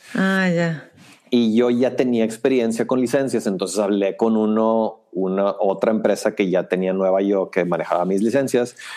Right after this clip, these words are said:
Speaker 2: y les dije, "Oye, a ver si tú le entiendes a este güey y a ver qué dice".
Speaker 1: Ujú.
Speaker 2: Entonces, si yo le hubiera cotizado a esta persona sin saber nada, yo creo que le hubiera cotizado un número treinta veces menor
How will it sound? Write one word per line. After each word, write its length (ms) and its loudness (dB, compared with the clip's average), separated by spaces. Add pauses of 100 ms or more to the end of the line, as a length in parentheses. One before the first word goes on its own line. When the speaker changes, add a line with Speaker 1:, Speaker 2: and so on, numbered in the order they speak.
(260)
Speaker 2:
y 80 2
les 180 4
dije, 200 2
"Oye, 480 0 (100)
a 100 2
ver 160 0
si 100 -2
tú 100 2
le 80 2
entiendes 320 0
a 40 -4
este 140 -4
güey 340 0 (260)
y 80 -4
a 40 0
ver 160 0
qué 100 -2
dice". 340 -6 (320)
Speaker 1:
Ujú. 360 -2 (100)
Speaker 2:
Entonces, 880 0
si 420 -2
yo 220 2
le 100 0
hubiera 280 0
cotizado 480 0
a 40 0
esta 200 -4
persona 420 0
sin 160 -4
saber 240 0
nada, 480 -2 (160)
yo 260 0
creo 200 0
que 100 0
le 60 2
hubiera 260 0
cotizado 1000 0 (600)
un 180 0
número 560 0
treinta 380 0
veces 300 -2
menor 560 0